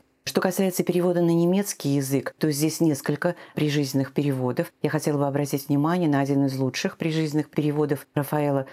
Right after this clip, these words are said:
Лёвенфельда, который был также и биографом Толстого, и который приезжал в Ясную Поляну. Переводить Толстого стали и на арабский язык, и на восточные языки. Хотя должна сказать, что и в Китае,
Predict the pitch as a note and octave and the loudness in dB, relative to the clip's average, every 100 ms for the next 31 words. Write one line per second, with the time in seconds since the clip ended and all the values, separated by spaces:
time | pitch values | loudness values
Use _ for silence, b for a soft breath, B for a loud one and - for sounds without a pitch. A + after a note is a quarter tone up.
0 | B C#3 C#3 C3 C3+ E3+ F3 F3+ - C#3 | B -2 0 0 0 -2 0 -2 -2 -4
1 | C#3+ D3 C#3+ D3 C3 C#3+ D#3 D#3 C3+ B2+ | -2 0 0 -2 -2 -2 0 2 0 -2
2 | C3+ D#3 D3 E3 - - F3 F3 - - | -2 -2 -2 -2 -4 -2 0 0 -4 -4
3 | C#3+ C3+ D#3 D#3 C3+ C3+ B2+ C#3 D3+ - | -2 -2 -2 -2 0 0 0 -2 -4 -4
4 | C3 C3 - C#3 C#3 C3+ D3 C#3 A#2 A#2 | -2 -2 0 0 0 -2 -2 0 -2 -2
5 | A#2+ - _ - D#3+ D#3 E3+ F3+ - B | -6 -10 _ -2 0 0 -2 -6 -10 B
6 | B D3+ D3 - D3 C3+ C#3+ C3+ C3 - | B -4 -2 0 0 0 -2 0 -2 -2
7 | C#3+ C#3 C3+ C3 B2+ - - D3 D3+ D3 | 0 2 2 0 -2 -6 -4 -2 -2 -2
8 | D3+ - - C3 C3 B2+ B2 A#2+ - B2 | -4 -4 -6 -2 0 0 -2 -4 -4 -4
9 | - C3 C3+ C3+ D3 - F3 E3 B B | -2 -2 0 -2 -4 -4 -4 -4 B B
10 | B D3+ D3+ C#3+ C#3 C#3 - C#3 E3+ - | B -2 0 0 0 0 -2 -2 -2 -4
11 | - C#3 C3 C#3 - D3 - D3 D#3 D#3+ | -2 -2 0 -2 -2 -6 -2 -2 0 0
12 | C#3 | -2